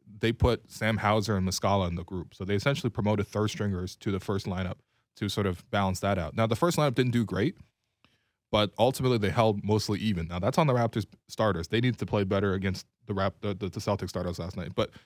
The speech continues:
what they were able to do then is keep their bench going against the Raptors bench and their bench torch the Raptors bench. And, of course, there's differences there in terms of quality. Malcolm Brogdon, obviously,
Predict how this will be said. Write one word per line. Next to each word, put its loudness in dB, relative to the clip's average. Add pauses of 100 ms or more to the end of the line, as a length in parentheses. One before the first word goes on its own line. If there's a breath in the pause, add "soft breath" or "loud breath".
(160 soft breath)
what 0
they 2
were 4
able 0
to -4
do 0
then -2
is -14
keep -8
their 2
bench 2
going 0
against 0
the -2
Raptors 0
bench -8
and 2
their 4
bench -4
torch -2
the -12
Raptors -14
bench. -20
And, -6
of -4
course, 2
there's 0
differences 0
there 0
in 0
terms -2
of -10
quality. 2
Malcolm 0
Brogdon, 2
obviously, -2